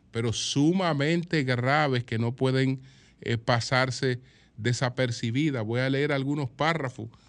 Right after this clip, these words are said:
del artículo que él publicó en el periódico El Nacional, el, el doctor eh, Ernesto Guerrero. ¿Qué, qué dice,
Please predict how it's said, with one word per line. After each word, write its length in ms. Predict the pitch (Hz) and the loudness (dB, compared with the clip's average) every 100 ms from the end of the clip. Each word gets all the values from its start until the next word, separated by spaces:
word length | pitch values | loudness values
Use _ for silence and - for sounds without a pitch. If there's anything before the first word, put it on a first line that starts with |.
| _ - | _ -10
del 220 | 113 120 | -2 0
artículo 580 | 113 - 139 139 143 127 | 0 2 0 4 2 2
que 140 | 131 | 0
él 80 | 135 | -2
publicó 760 | 131 139 131 113 123 127 123 - _ _ _ - | -2 -2 -2 0 2 2 0 -6 _ _ _ -6
en 100 | 110 | 0
el 120 | 113 | 0
periódico 720 | 117 117 127 135 131 127 131 - - | 2 2 2 2 0 0 -2 -8 -4
El 220 | 113 113 | 0 0
Nacional, 720 | 110 - 104 107 143 127 - - _ _ _ _ | 0 -2 -2 0 0 -2 -4 -10 _ _ _ _
el, 340 | - 95 95 - | -10 -6 -4 -6
el 160 | 107 98 | -6 -4
doctor 840 | 95 - - 113 120 120 110 107 _ _ _ _ _ - | -6 -8 -4 0 2 0 -2 -6 _ _ _ _ _ -4
eh, 480 | 104 104 101 98 - | 0 0 0 -2 -2
Ernesto 440 | 107 110 117 123 | -2 0 0 -2
Guerrero. 440 | 113 120 175 135 117 | 0 0 0 0 0
¿Qué, 200 | 160 170 | -4 -4
qué 180 | 165 | -2
dice, 260 | 190 175 - | 0 -2 -4